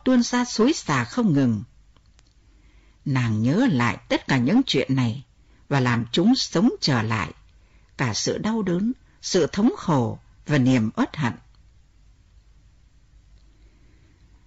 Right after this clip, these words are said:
Năm giờ sáng, Noel thức dậy, vận quần áo. Nàng ngồi trong phòng nhìn ra ngoài, ngắm mặt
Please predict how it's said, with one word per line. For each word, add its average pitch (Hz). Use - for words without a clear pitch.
Năm 190
giờ 131
sáng, 202
Noel 190
thức 285
dậy, -
vận 143
quần -
áo. 139
Nàng 190
ngồi 180
trong 247
phòng 147
nhìn 139
ra 233
ngoài, 127
ngắm 196
mặt 277